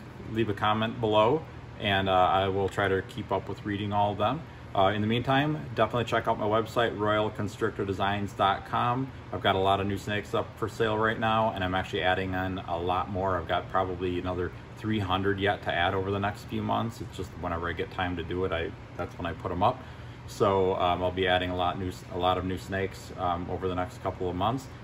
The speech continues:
And we also have a new website in development too, so stay tuned for that. That'll probably be a couple of months yet, maybe a little bit more before that's completely up and running, but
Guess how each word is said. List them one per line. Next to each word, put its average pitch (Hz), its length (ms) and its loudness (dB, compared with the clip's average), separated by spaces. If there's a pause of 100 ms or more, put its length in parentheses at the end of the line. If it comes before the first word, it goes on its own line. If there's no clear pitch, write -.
And 92 140 -2
we 92 80 2
also 90 260 0
have 82 80 -4
a 90 60 -4
new 87 100 -2
website 98 400 0
in 85 140 -4
development 82 500 -2
too, 117 140 0
so 87 100 -8
stay 92 240 -2
tuned 92 280 -6
for 90 100 -4
that. 85 260 -2
That'll 87 160 -2
probably 90 360 0
be 87 280 -4 (240)
a - 80 -6
couple 95 300 -2
of 87 40 -4
months 90 300 -4
yet, 85 260 -2
maybe 85 200 -6
a 80 60 -4
little 82 180 -6
bit 90 140 -8
more 87 260 -4
before 85 320 -6
that's 82 200 -6
completely 87 460 -6
up 80 180 -4
and 82 140 -8
running, 82 320 -2
but 80 160 -2